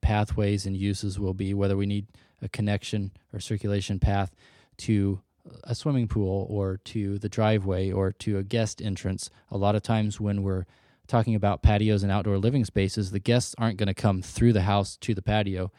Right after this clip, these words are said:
They're gonna come park on the driveway and then come through a secondary location. So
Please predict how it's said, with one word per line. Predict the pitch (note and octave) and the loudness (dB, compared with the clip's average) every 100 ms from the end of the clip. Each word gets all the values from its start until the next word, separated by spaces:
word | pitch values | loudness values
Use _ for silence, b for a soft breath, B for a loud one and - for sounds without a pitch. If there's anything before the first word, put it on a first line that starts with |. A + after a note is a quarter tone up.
| b b b | b b b
They're | G#2+ | -4
gonna | G#2+ G2+ | -2 -2
come | - G2+ F#2+ F#2 _ _ | 0 -2 -2 -6 _ _
park | - G2+ | -6 -4
on | F#2+ | -4
the | F2+ | 0
driveway | A2+ A#2 G#2+ G2+ - | 2 2 2 -2 -6
and | - | -8
then | F#2 | -8
come | - G2 | -4 -4
through | F#2 G#2 F#2+ G2 | -2 -2 0 -2
a | - G2+ | -6 -10
secondary | - G2+ G2+ F#2+ F#2 F#2 b b b b - | -4 -4 -4 -2 -2 -4 b b b b -4
location. | F#2+ F2+ G2+ G2 G2 G#2 | -4 0 0 0 -4 -4
So | - G2 | 0 0